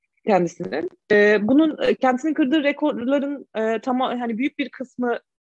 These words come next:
geçildi ama, e, kendisinin ölümünden sonra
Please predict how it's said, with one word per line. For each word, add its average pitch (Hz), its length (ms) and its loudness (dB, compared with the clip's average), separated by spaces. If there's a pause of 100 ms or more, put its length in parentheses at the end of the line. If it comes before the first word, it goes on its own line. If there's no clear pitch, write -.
geçildi 208 680 2
ama, 262 380 0
e, 202 400 0
kendisinin 226 540 -2
ölümünden 240 580 -2
sonra 196 480 -8